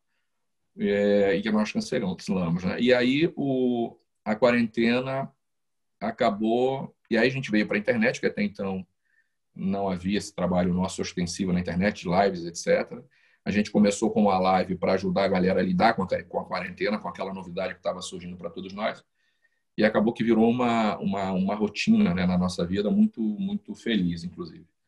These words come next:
Muito prazerosa de fazer. E aí a gente descobriu no ambiente online, que era uma coisa que eu, que eu nunca acreditei, né? Eu sempre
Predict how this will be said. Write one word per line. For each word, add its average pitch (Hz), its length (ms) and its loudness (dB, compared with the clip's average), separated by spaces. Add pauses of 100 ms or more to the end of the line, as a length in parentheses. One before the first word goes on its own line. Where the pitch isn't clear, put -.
(240)
Muito 87 120 -8
prazerosa 107 580 6
de 90 80 -8
fazer. 92 340 0 (680)
E 135 100 2
aí 147 140 6
a 170 40 8
gente 175 200 2
descobriu 139 760 4 (1000)
no 117 220 8
ambiente 95 440 6
online, 92 420 2
que - 100 -4
era 98 100 2
uma 101 160 -2
coisa 95 340 0
que 98 160 -2
eu, 87 180 0 (120)
que 85 100 -4
eu 85 340 -4 (520)
nunca 101 320 2
acreditei, 98 640 2
né? 87 180 0
Eu 82 60 -4
sempre 98 520 -2